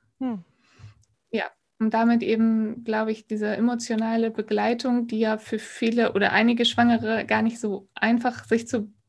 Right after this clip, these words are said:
Speaker 2: besorgen ist, eventuell, weil es zum Beispiel ja einen großen Hebammenmangel gibt.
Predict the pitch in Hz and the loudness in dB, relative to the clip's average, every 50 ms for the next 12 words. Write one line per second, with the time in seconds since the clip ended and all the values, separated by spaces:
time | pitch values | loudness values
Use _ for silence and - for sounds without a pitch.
0 | _ - - - - 208 - 226 220 226 226 226 254 269 262 262 247 262 254 - | _ -20 -16 -14 -6 -4 -2 0 2 4 6 6 6 4 4 2 0 0 -2 -6
1 | - - - - - - - - - 254 247 - - 220 220 226 226 233 240 - | -10 -12 -12 -12 -12 -14 -4 -2 0 0 0 0 0 2 4 4 4 2 0 0
2 | - 220 226 226 220 226 214 220 220 214 - - 214 208 208 208 214 - - 220 | 0 0 0 0 0 0 -2 -2 -2 -4 -6 -4 -2 0 0 -2 -2 -2 -2 -2
3 | 220 214 214 214 220 220 - 214 220 220 226 220 214 220 220 214 208 208 208 208 | 0 0 0 0 0 0 0 0 0 0 0 2 2 2 2 2 2 2 2 2
4 | 208 208 208 214 214 196 196 220 254 262 - - - | 2 2 2 0 0 -2 -2 -2 -4 -4 -6 -14 -20